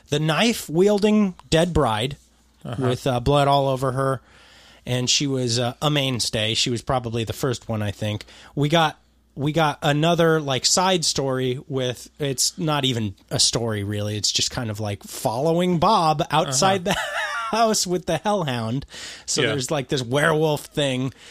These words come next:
Speaker 1: chasing Bob around the house.
Speaker 2: Yeah. I mean, this is, like, where it goes, <laughs> like, this enters, like, "All right, we're just gonna be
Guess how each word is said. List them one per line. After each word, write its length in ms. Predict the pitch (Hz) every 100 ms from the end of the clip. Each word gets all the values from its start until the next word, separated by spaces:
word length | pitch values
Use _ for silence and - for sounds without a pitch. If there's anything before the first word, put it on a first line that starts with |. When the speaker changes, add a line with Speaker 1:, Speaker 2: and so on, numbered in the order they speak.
| - - -
Speaker 1:
chasing 440 | - 165 - 170
Bob 280 | 151 143 151
around 320 | 147 135 135
the 80 | 123
house. 540 | 123 117 117 123 - - -
Speaker 2:
Yeah. 300 | 170 117 101 - _ _ _ -
I 80 | 156
mean, 140 | 160
this 160 | 170 165
is, 160 | 147
like, 240 | 135 131 127
where 160 | 127
it 80 | 117
goes, 420 | 131 127 113 - - _ _ _ -
<laughs> 440 | _ _ _ _
like, 240 | 143 190 - - - - _ 208 185 -
this 220 | 151 147
enters, 420 | 151 147 151 135
like, 220 | 131 123
"All 100 | 151 170
right, 180 | 135
we're 160 | 135 202
just 180 | 185 160
gonna 140 | 156
be 240 | 139 131